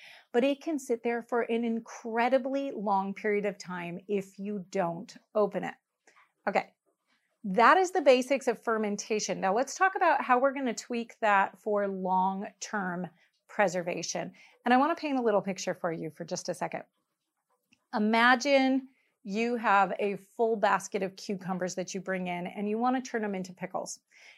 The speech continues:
Now, traditionally, you'd have to heat your pickle brine, you would have to do,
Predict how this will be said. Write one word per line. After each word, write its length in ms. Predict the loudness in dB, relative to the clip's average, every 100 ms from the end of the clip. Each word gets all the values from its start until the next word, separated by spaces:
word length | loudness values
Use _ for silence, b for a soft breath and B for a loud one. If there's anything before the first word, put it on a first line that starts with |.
| -2
Now, 320 | 2 2 2
traditionally, 1120 | -2 -4 -4 -2 -2 -2 -2 0 2 2 0
you'd 180 | -2 0
have 260 | 2 0 -2
to 100 | -8
heat 320 | -8 -12 -10
your 80 | -10
pickle 320 | -6 -2 -2
brine, 920 | 0 4 4 4 2 2 2 0 -4
you 120 | -4
would 120 | -4 -2
have 280 | 0 0
to 80 | -4
do, 580 | -6 -4 -2 -2 -4 -6